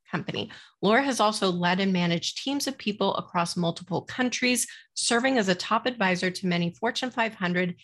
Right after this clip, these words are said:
and F T S E one hundred companies. Partnering with her clients, she enjoys helping them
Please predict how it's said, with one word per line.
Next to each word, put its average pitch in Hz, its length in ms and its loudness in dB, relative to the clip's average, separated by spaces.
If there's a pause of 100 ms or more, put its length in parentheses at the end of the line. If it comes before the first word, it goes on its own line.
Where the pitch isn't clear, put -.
(300)
and 185 240 0
F 180 160 -4
T 233 200 -4
S 214 240 -2
E 202 80 0
one 185 320 0
hundred 220 320 -6
companies. - 600 -10 (300)
Partnering 208 340 2
with 196 120 2
her 208 80 -2
clients, 370 500 0
she 254 240 0
enjoys 185 400 0
helping 254 380 -4
them 226 180 0